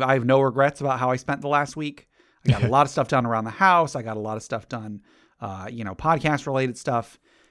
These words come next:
Speaker 1: So, uh, yeah, I'm, I'm, I'm ready to go back to work, I think.
Speaker 2: <laughs> Yeah, I, I never wanna go back. I actually,
Speaker 1: I
Speaker 2: I,
Speaker 1: guess.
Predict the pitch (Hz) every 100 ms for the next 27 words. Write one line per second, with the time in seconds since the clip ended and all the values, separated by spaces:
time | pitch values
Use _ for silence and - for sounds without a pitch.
0 | _ - - 101 98 98 104 _ _ _
1 | - 98 95 127 180 127 131 120 - 175
2 | 214 220 170 143 123 123 113 104 120 113
3 | 131 123 139 - _ _ _ - - 107
4 | - - 120 - 120 107 95 92 90 87
5 | 90 92 98 - 147 - - - - 143
6 | 147 131 143 131 -